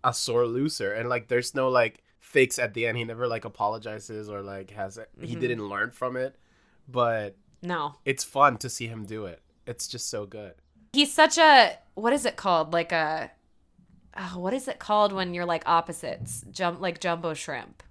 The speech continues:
Speaker 2: What is the name of that word?
Speaker 1: Jumbo shrimp? <laughs>
Speaker 2: Shit, never
Speaker 1: Sorry.
Speaker 2: mind. <laughs> He's,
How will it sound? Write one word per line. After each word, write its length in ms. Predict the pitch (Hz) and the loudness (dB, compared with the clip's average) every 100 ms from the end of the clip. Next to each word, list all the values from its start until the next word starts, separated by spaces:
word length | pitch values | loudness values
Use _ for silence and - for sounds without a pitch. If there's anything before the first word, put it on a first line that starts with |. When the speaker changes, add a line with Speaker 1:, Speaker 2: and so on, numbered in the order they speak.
| _ | _
Speaker 2:
What 160 | 170 185 | -10 -8
is 100 | 185 | -8
the 100 | 170 | -8
name 200 | 160 156 | -6 -6
of 80 | |
that 180 | 156 123 | -6 -8
word? 360 | 139 123 117 147 | -8 -10 -12 -14
Speaker 1:
Jumbo 460 | - 113 110 147 170 | -14 -14 -14 -16 -20
shrimp? 540 | - - 196 208 233 - | -20 -10 -10 -6 -10 -10
<laughs> 40 | - - - - - - _ - - _ _ _ - - - - - - | -20 -20 -20 -20 -20 -20 _ -20 -20 _ _ _ -20 -6 -6 0 -2 -2
Speaker 2:
Shit, 320 | - 214 202 | 2 4 8
never 180 | 170 220 | 6 6
Speaker 1:
Sorry. 80 | 190 | 4
Speaker 2:
mind. 400 | 175 180 277 233 - - - 240 - - | 2 0 2 2 2 -2 -2 -10 -4 2
<laughs> 0 | |
He's, 1600 | 330 - 370 - 370 - 381 381 427 415 349 453 480 440 480 - | 2 12 12 12 10 12 10 12 10 10 10 10 10 6 6 0